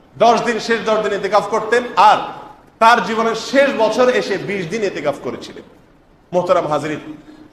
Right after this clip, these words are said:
কেন ইতিকাফ করতেন? ইতিকাফ মানেটা কি? ইতিকাফ শব্দের অর্থ হলো কোনো জায়গায় নিজেকে আটক করে রাখা, স্বেচ্ছায় কোনো জায়গায় নিজেকে বন্দী করে ফেলা, এটাকে বলা হয় ইতিকাফ।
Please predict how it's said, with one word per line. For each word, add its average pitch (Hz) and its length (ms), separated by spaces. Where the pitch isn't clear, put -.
কেন 240 300
ইতিকাফ 220 380
করতেন? 208 300
ইতিকাফ 190 320
মানেটা 202 320
কি? - 140
ইতিকাফ 254 380
শব্দের 240 260
অর্থ - 280
হলো 233 500
কোনো 269 280
জায়গায় 233 400
নিজেকে 220 400
আটক 214 420
করে 190 220
রাখা, 147 340
স্বেচ্ছায় 254 800
কোনো 240 180
জায়গায় 233 360
নিজেকে 220 560
বন্দী 262 280
করে 220 240
ফেলা, 165 320
এটাকে 196 240
বলা 202 180
হয় 185 140
ইতিকাফ। 175 360